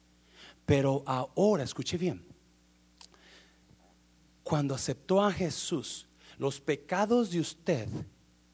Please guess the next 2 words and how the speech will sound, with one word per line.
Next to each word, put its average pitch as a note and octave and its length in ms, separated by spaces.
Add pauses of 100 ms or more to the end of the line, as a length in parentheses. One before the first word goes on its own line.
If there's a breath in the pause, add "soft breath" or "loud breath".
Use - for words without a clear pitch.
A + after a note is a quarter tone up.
(1700)
salieron A2+ 760 (2250 soft breath)
y B2 360